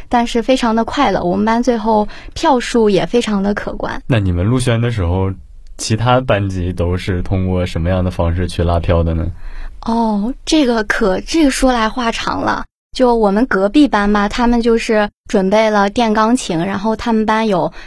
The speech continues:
Speaker 1: 那个擅长钢琴的同学就是轮流在那儿弹，然后要是来的那些有兴趣的学长学姐呢，他们就有专门的教他们弹琴的。然后还有就是准备那种小小的台球桌，就在那里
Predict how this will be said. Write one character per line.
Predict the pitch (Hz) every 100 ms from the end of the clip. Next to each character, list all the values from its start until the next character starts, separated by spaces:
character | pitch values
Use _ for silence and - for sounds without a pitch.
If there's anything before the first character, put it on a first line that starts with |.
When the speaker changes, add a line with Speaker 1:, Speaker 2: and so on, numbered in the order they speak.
| -
Speaker 1:
那 | 214
个 | 202 202
擅 | 247 240
长 | 220 202
钢 | 214 220
琴 | 233 202
的 | 220
同 | 214 202
学 | 202
就 | 196 202
是 | - 185 190 - -
轮 | 190 208
流 | 233 208
在 | 233
那 | 233
儿 | 233
弹， | 208 - 151 175
然 | 202
后 | 220 208 208 -
要 | 262 262
是 | 269
来 | 220 190
的 | 220 226
那 | 220
些 | 202 226 220
有 | 196
兴 | 196 254
趣 | 240
的 | 220 208
学 | 208
长 | 214 208
学 | 190 208
姐 | 208
呢， | 190 196
他 | 208
们 | 220
就 | 220 220
有 | 185 - - -
专 | 269 277
门 | 196
的 | 202 214
教 | 247
他 | 247 262
们 | 233 185 -
弹 | - - 208
琴 | - - -
的。 | 214 196 _ _
然 | 214
后 | 247
还 | 240 226
有 | 262
就 | 240
是 | 254 247 226 220 -
准 | 220 202
备 | 247 254
那 | 269
种 | 226 208
小 | 208 208
小 | 233 202
的 |
台 | 214 226 220
球 | 233 220
桌， | 240 226 220 - _ -
就 | 247
在 | 240 233
那 | 247
里 | 220 190 190